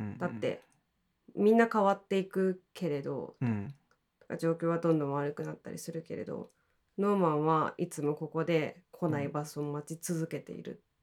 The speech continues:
Speaker 1: うんうん。
Speaker 2: その事実がずっとあるから、みたいな感じで、で、「よりどころだわ」って言うんだけれど、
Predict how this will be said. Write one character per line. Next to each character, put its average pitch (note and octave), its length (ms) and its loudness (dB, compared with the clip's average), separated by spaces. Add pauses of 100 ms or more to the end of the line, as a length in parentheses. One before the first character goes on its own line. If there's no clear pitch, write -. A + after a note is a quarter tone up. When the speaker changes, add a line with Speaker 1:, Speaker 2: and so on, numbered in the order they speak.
Speaker 1:
う - 20 -2
ん A#2+ 40 -2
う A2+ 40 -4
ん。 G#2 180 -8
Speaker 2:
そ F3 160 -2
の E3+ 60 4
事 E3+ 80 2
実 E3 200 -4
が C#3+ 60 -4
ず D3 100 -12
っ - 40 -14
と - 160 -6
あ C#3+ 80 -2
る - 80 -8
か - 160 -14
ら、 - 180 -14
み - 120 -10
た - 180 -12
い - 60 -12
な - 80 -14
感 G3+ 240 -8
じ D4 120 -12
で、 G4 260 -10 (920)
で、 F3 300 0 (680)
「よ D#3+ 60 0
り D3 100 0
ど D3 100 -6
こ - 140 -8
ろ D#3+ 80 -2
だ D#3+ 140 -4
わ」 - 220 -6
っ - 20 -20 (160)
て - 160 -10 (840)
言 F3 200 4
う - 20 4
ん E3 80 2
だ - 140 -10 (280)
け A3 160 2
れ D#3+ 120 2
ど、 F#3 420 2